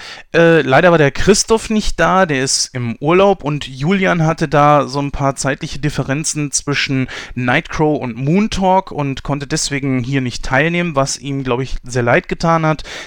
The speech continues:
denn Blade Runner von neunzehnhundertzweiundachtzig ist einfach ein Film, der ihm, glaub ich, sehr liegt und, äh, ja,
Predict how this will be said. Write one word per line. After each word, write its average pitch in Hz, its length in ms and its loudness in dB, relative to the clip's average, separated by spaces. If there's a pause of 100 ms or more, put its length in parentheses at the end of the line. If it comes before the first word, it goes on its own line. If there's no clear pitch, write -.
(140)
denn 143 300 0
Blade 127 260 -2
Runner 147 160 -2
von 131 220 -6
neunzehnhundertzweiundachtzig 127 1080 -6
ist - 220 -4
einfach 127 300 -4
ein 120 140 -6
Film, 139 320 -4 (360)
der 139 200 0
ihm, 135 200 -4
glaub 120 200 -2
ich, 113 120 -4
sehr 143 300 4
liegt 147 460 -2
und, 131 480 -4
äh, 123 320 2 (560)
ja, 135 260 4